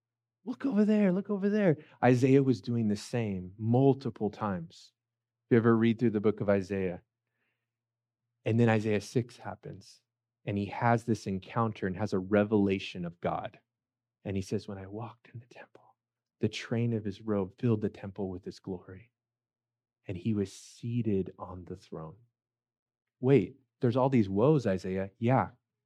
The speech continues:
he's in complete control. He's not surprised. He's not tired.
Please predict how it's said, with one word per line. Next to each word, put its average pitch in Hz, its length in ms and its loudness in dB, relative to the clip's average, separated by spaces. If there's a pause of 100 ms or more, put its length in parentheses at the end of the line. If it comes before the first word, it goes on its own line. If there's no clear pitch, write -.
he's 123 180 4
in 120 120 2
complete 101 420 -2
control. 98 540 -8 (420)
He's 101 180 -4
not 98 220 -2
surprised. 135 680 -2 (320)
He's 131 220 -2
not 196 220 4
tired. 92 500 -8